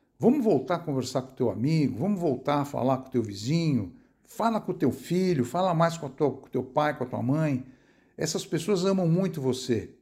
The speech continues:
E eu acho que você tem que se sentir muito amada, muito amado na sua comunidade.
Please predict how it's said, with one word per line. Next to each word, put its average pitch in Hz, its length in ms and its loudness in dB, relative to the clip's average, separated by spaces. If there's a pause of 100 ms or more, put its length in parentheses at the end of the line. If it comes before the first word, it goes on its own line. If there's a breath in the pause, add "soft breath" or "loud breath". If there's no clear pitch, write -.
(420 soft breath)
E 135 80 2
eu 147 120 6
acho 165 220 0
que - 100 -8
você 151 380 -2
tem 170 200 -6
que 165 100 -10
se 160 120 -8
sentir 160 300 -4
muito 170 240 0
amada, 143 480 4
muito 143 240 0
amado 131 560 2 (380 soft breath)
na 151 160 -2
sua 220 260 4
comunidade. 147 1040 2